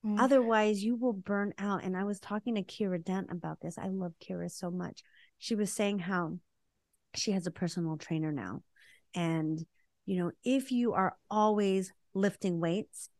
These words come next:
Speaker 2: your muscles will, will not, um, will not have time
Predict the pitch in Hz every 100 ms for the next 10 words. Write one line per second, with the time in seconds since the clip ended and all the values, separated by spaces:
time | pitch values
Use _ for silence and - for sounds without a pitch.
0 | _ - 220 240 233 214 202 - 240 240
1 | 262 269 - - _ - 220 190 175 -
2 | _ _ _ _ _ 208 220 240 226 220
3 | 208 202 196 - - - 190 175 170 170
4 | 165 170 - _ - 220 226 202 196 214
5 | 185 - 196 185 202 233